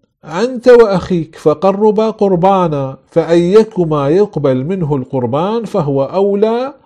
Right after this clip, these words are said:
بها من صاحبه." هذه القصة، فيقربون القربان ويتقبل الإله من هابيل وما يتقبل من قايين،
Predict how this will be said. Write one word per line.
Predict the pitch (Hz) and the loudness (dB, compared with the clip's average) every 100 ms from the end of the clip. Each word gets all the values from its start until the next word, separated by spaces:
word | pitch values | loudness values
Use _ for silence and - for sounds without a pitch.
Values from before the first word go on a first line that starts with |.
| _ _ _ | _ _ _
بها | 131 185 190 220 | -2 0 0 -2
من | 214 | -4
صاحبه." | 180 - 156 - 147 120 113 110 110 113 151 _ _ _ _ _ _ _ _ | -6 -4 -4 -4 -6 -4 -8 -8 -10 -12 -16 _ _ _ _ _ _ _ _
هذه | 233 240 214 165 | -2 0 0 0
القصة، | 151 165 175 - 233 | -2 -4 -8 -6 -6
فيقربون | 220 208 202 180 156 156 147 | -6 -4 -4 -4 -4 -4 -6
القربان | 131 - 127 113 143 202 247 285 _ _ _ - | -8 -8 -8 -4 -4 -4 -6 -12 _ _ _ -10
ويتقبل | 170 185 185 - 180 165 156 | -4 -4 -4 -4 -2 0 0
الإله | 135 147 147 131 | -2 -2 -2 -4
من | 131 135 | -6 -6
هابيل | 120 131 120 135 190 226 | -6 -4 -2 -2 -4 -4
وما | 180 165 175 | -4 -2 -2
يتقبل | 160 139 - 147 131 135 127 | -2 -4 -6 -8 -4 -6 -6
من | 127 | -8
قايين، | 120 139 127 123 147 208 262 | -10 -6 -2 -2 -2 -6 -8